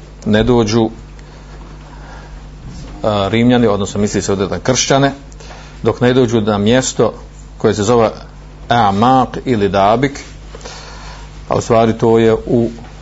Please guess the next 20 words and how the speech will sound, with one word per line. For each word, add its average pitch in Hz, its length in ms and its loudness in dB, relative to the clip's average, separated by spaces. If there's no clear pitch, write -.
u 120 120 0
Šamu, 113 480 2
u 110 80 0
Siriji 113 400 2
današnjoj, 117 540 2
blizu 107 480 2
grada 107 380 2
Haleba. 95 420 0
فَيَخْرُجُ 120 500 2
إِلَيْهِمْ 120 440 2
جَيْشٌ 131 440 2
مِنَ 120 440 2
الْمَدِينَةِ 110 760 2
مِنْ 110 200 2
خِيَارِ 107 520 4
أَهْلِ 107 220 4
الْأَرْضِ. 104 320 2
Pa 117 160 4
će 113 240 4
izaći 117 720 2